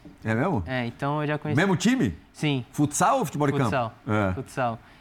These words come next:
Speaker 2: E aí eu já
Speaker 1: Sabia
Speaker 2: conhecia.
Speaker 1: que o, o Diniz foi um cracaço de futsal,
Speaker 2: É,
Speaker 1: né?
Speaker 2: todo mundo fala.
Speaker 1: É.
Speaker 2: Todo mundo fala. E aí, no Juventus da Moca, eu joguei com o filho dele, já, já conhecia, e aí subi profissional, fiquei treinando ali. E assim, o nosso, o nosso time naquela época foi,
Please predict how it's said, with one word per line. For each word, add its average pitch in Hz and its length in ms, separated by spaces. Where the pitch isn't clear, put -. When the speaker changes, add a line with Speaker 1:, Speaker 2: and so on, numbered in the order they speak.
Speaker 2:
E 131 140
aí 139 180
eu 170 100
já 170 160
Speaker 1:
Sabia 185 320
Speaker 2:
conhecia. 147 280
Speaker 1:
que - 60
o, - 20
o 95 40
Diniz 90 280
foi 175 120
um 190 40
cracaço 127 580
de 101 60
futsal, 120 340
Speaker 2:
É, - 40
Speaker 1:
né? 82 80
Speaker 2:
todo 123 120
mundo 151 160
fala. 143 400
Speaker 1:
É. 165 60
Speaker 2:
Todo 113 80
mundo 123 160
fala. 120 280
E 117 140
aí, 123 340
no 156 160
Juventus 147 340
da 143 140
Moca, 147 340
eu 151 40
joguei 147 180
com - 80
o - 20
filho 151 200
dele, 165 180
já, 165 220
já 139 180
conhecia, 180 600
e 170 140
aí 151 100
subi 160 240
profissional, 156 760
fiquei 190 240
treinando 175 460
ali. 190 320
E 139 60
assim, 147 300
o - 20
nosso, 143 340
o - 40
nosso 147 180
time 156 120
naquela 143 320
época 165 300
foi, 143 280